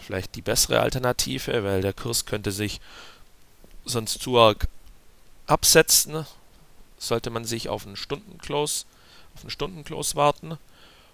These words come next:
Und eben hier im Wochenchart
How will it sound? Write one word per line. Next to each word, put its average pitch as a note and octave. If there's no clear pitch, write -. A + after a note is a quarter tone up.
Und A#2+
eben A2+
hier B2
im G#2
Wochenchart C#3+